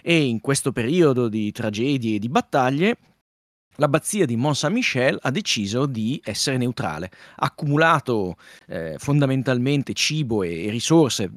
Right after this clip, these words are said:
per, eh, per aiutare la popolazione e, eh, aiuta chiunque, eh, sia in difficoltà. Ma ovviamente questa cosa, eh, non si può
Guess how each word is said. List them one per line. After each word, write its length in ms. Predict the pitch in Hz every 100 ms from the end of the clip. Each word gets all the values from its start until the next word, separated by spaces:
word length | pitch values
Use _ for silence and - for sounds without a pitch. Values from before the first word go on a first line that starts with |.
| -
per, 160 | - 87
eh, 420 | 80 - - 85
per 120 | 85 90
aiutare 340 | 98 143 113
la 60 | 82
popolazione 800 | 92 156 226 - 180 170 262 -
e, 200 | 175 160 - _ _ _ _ -
eh, 240 | - - 226 -
aiuta 360 | 247 190 151 233
chiunque, 800 | 285 147 98 104 127 127 117 -
eh, 220 | 160 -
sia 240 | - - 127
in 120 | 131
difficoltà. 640 | 120 110 - 98 - 78 - - -
Ma 100 | -
ovviamente 540 | 120 139 220 160 160 135
questa 240 | 110 139
cosa, 440 | - 135 139 156 185
eh, 480 | - 110 101 95
non 200 | 98 98
si 140 | 95 98
può 200 | -